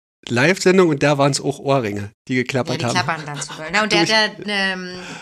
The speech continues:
Speaker 2: ähm, da ist es ja nah, der hat doch ein Headset, ne?
Speaker 1: Ja.
Speaker 2: Ja, ja, und die an den Headsets klim-, klimpert's natürlich.
Speaker 1: Und fand ich auch süß, wie er, me-, wie er meinte, dass er, dass man Sachen einfach nicht komplett kontrollieren kann.
Speaker 2: Nee,
Speaker 1: Da kommt
Speaker 2: das
Speaker 1: man
Speaker 2: stimmt.
Speaker 1: manchmal nicht
Speaker 2: Ja.
Speaker 1: drauf.
Speaker 2: Genau.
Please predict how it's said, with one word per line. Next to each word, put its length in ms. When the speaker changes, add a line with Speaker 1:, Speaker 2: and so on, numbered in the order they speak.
Speaker 2:
ähm, 600
da 100
ist 80
es 100
ja 120
nah, 220
der 80
hat 80
doch 100
ein 40
Headset, 360
ne? 200
Speaker 1:
Ja. 200
Speaker 2:
Ja, 140
ja, 80
und 100
die 100
an 100
den 100
Headsets 340
klim-, 320
klimpert's 480
natürlich. 300
Speaker 1:
Und 40
fand 160
ich 60
auch 100
süß, 300
wie 80
er, 140
me-, 240
wie 80
er 100
meinte, 340
dass 140
er, 100
dass 280
man 160
Sachen 220
einfach 220
nicht 200
komplett 360
kontrollieren 480
kann. 160
Speaker 2:
Nee, 340
Speaker 1:
Da 100
kommt 200
Speaker 2:
das 0
Speaker 1:
man 60
Speaker 2:
stimmt. 100
Speaker 1:
manchmal 260
nicht 100
Speaker 2:
Ja. 120
Speaker 1:
drauf. 140
Speaker 2:
Genau. 300